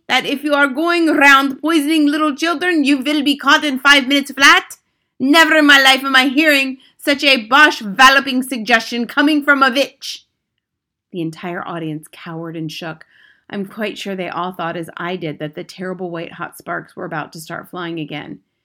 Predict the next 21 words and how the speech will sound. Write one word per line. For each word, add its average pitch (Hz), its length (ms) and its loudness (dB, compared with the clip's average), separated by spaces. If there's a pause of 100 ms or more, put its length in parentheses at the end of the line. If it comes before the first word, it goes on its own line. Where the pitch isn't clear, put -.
(500)
Curiously 262 480 -6
enough, 185 380 -8
they 175 160 -14
didn't. - 580 -14 (880)
"If 220 200 -4
such 285 260 -4
a 302 140 -4
tom-fiddling 302 760 0
idea 285 440 2
is 254 360 -4
all 277 260 2
you 277 200 -2
can 262 220 -2
come 240 340 -6 (160)
up 240 240 -2
with," 214 260 -8 (960)
thundered 165 320 -8
the 156 140 -12
Grand 156 240 -8
High 156 260 -12
Witch, - 360 -14